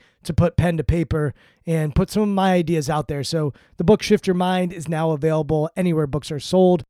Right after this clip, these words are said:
If you head over to Amazon, you can buy it there. And really excited with how it turned out and appreciate all of you that have reached out to support the book, to support the podcast, and just wanted to let you know how grateful I am and to thank you for the continued support. If you like the book or you like the podcast,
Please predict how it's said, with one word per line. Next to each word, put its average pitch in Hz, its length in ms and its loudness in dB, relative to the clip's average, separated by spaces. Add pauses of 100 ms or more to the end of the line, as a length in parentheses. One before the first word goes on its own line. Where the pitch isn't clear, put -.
If 135 120 -10
you 156 80 0
head 151 100 0
over 131 140 -4
to 143 140 -10
Amazon, 151 600 -4 (240)
you 147 80 -12
can 135 160 -8
buy 135 180 -6
it 135 200 -10
there. 180 420 -2 (300)
And 160 320 -4 (120)
really 294 320 -2
excited 208 340 0
with 196 100 2
how 180 140 2
it 175 100 -2
turned 170 240 -4
out 170 340 -2
and 175 100 -4
appreciate 185 460 -2
all 170 140 0
of 160 100 -4
you 170 140 -2
that 156 100 -2
have 147 140 -6
reached 170 260 -6
out 156 220 -4 (260)
to 175 100 -8
support 165 340 -2
the 170 60 -10
book, 226 300 2
to - 80 -8
support 180 300 -2
the - 60 -14
podcast, 180 600 -2 (300)
and 175 260 -2
just 196 180 -6
wanted 220 160 2
to 208 60 0
let 190 120 -2
you 190 100 0
know 190 280 4 (240)
how 170 140 -4
grateful 175 440 0
I 170 120 0
am 165 260 -2
and 151 120 -4
to 151 80 -6
thank 180 320 -2
you 147 160 -4
for 160 140 -8
the 147 100 -2
continued 156 460 -4
support. 214 360 -2 (320)
If 165 140 -6
you 202 80 0
like 226 200 4
the 202 80 -2
book 208 380 2
or 196 40 0
you 170 100 -4
like 190 180 2
the 180 60 -4
podcast, 180 600 -2